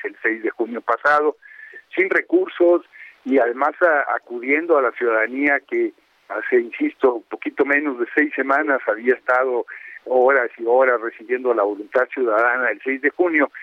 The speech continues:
que ahora nos auxiliaron, nos ayudaron siendo funcionarios de mesas directivas en este ejercicio. Creo que en este despliegue, digamos, logístico,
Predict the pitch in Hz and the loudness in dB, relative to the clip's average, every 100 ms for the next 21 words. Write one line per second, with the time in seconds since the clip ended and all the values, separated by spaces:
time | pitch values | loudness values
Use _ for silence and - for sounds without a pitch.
0 | - - - 135 139 143 135 117 117 117 | -14 -6 0 4 4 2 -2 -6 -6 -6
1 | 113 123 131 131 127 - 101 107 117 117 | -4 0 0 0 -6 -6 -6 -2 0 2
2 | 120 113 123 120 110 - 107 110 107 113 | 0 -4 -6 -2 -4 -4 -8 -4 -2 -2
3 | 110 101 107 120 104 98 _ - 117 113 | -4 -6 -6 -4 -4 -8 _ -18 -2 0
4 | 104 - 98 107 - 107 - - - - | 0 0 -6 -6 -8 -6 -4 -6 -10 -8
5 | - - - - 427 - - - 175 185 | -6 -6 -8 -4 -4 -4 -4 0 4 4
6 | 185 180 147 131 113 107 117 127 160 - | 4 2 0 2 2 2 2 2 0 0
7 | 156 127 - 135 139 143 139 139 120 120 | 0 -2 -6 -2 2 4 4 2 2 -2
8 | 127 127 127 113 - 170 - - 156 - | -2 -2 0 0 -4 -10 -10 -10 -12 -2
9 | 156 143 | 4 4